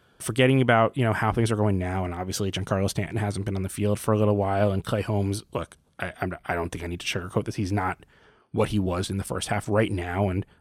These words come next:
obviously that can come back. Nestor Cortes was unbelievable for the first half of the season, scuffled through a couple starts, and then seems to have recaptured it. There's no reason to think that can't happen with Clay Holmes. But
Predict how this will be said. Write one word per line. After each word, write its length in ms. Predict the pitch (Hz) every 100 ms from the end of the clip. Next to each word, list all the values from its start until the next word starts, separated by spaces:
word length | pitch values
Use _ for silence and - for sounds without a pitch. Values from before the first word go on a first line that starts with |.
| -
obviously 300 | - 101 107
that 160 | 98 92
can 80 | 110
come 180 | 113 104
back. 400 | 90 127 - - - _ _ _ _ _ -
Nestor 340 | 110 101 -
Cortes 500 | - 107 113 104 104 - -
was 280 | 104 92 - _ _ _ _ _ -
unbelievable 840 | 151 151 127 120 120 113 104 113 _ _
for 100 | 127
the 60 | 110
first 200 | 113 -
half 140 | 101
of 20 |
the 60 | 110
season, 440 | 107 98 107 113 - _ _ _ _
scuffled 400 | - - 113 120
through 140 | - 107
a 40 |
couple 200 | - 101
starts, 400 | - 107 113 -
and 120 | 113
then 120 | 98
seems 180 | 101 110
to 80 | -
have 80 | 135
recaptured 420 | 175 240 202 -
it. 140 | - - - - - -
There's 140 | 131
no 80 | 156
reason 200 | 143 131
to 40 |
think 140 | 120 107
that 120 | -
can't 200 | 123 -
happen 240 | 113 107
with 100 | 98
Clay 200 | - 113
Holmes. 280 | 139 110 - _ - - _
But 260 | 151 110